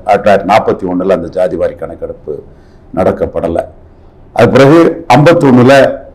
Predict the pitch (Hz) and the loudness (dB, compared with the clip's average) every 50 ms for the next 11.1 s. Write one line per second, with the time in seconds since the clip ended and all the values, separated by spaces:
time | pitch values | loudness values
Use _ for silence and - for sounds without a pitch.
0 | - - 120 123 123 120 110 107 104 98 98 95 95 92 90 - - 80 78 - | -4 0 2 2 4 4 4 4 4 2 2 0 -2 -4 -4 -4 -6 -8 -8 -8
1 | - - 98 92 85 85 - - - - - - - - 110 120 120 - 104 92 | -4 -2 0 0 0 -2 -6 -10 -16 -20 -20 -12 -4 0 0 2 2 2 2 2
2 | 107 135 131 - - - 117 120 127 127 139 139 120 107 98 - 95 90 85 - | 2 0 -2 -4 -6 -4 0 2 2 4 4 4 4 4 4 2 2 0 0 -2
3 | - - - - _ - - 95 104 95 101 - - 90 82 82 82 87 82 80 | -6 -10 -18 -20 _ -8 -4 0 0 0 0 0 -2 -2 -4 -4 -4 -4 -4 -4
4 | 78 76 - - - - - - - - - - - - - - _ - - - | -4 -4 -6 -8 -10 -14 -20 -20 -20 -20 -20 -20 -20 -20 -20 -20 _ -8 -2 0
5 | 131 147 143 147 143 147 - 127 120 113 110 107 107 104 - 131 95 110 107 104 | 2 4 4 4 2 2 0 0 2 2 2 2 2 2 4 4 4 4 4 4
6 | 104 101 98 95 92 - 90 90 90 90 95 85 85 - - 90 87 85 85 85 | 4 4 2 2 0 -2 -4 -4 -4 -4 -4 -6 -6 -6 -4 -2 -2 0 -2 -2
7 | - - 95 98 98 - - 82 78 87 101 120 - - - - - - - - | -4 -2 -2 -2 -2 -2 -2 -4 0 0 2 2 0 -2 -6 -18 -20 -20 -20 -20
8 | - - - - - - - 120 143 170 165 156 160 143 139 - - 139 123 117 | -20 -20 -20 -20 -10 -2 0 2 4 4 4 4 4 2 2 2 2 2 0 0
9 | - - 117 110 113 135 131 131 123 123 127 123 123 127 120 110 101 101 - 101 | 0 -2 -4 0 2 2 4 2 2 2 4 4 4 4 4 4 4 2 2 0
10 | 98 92 95 95 87 - - 71 - - - 101 107 101 90 85 82 80 80 78 | -2 0 -2 -4 -4 -6 -8 -12 -12 -10 -4 0 0 0 2 0 0 -2 -2 -4
11 | - | -4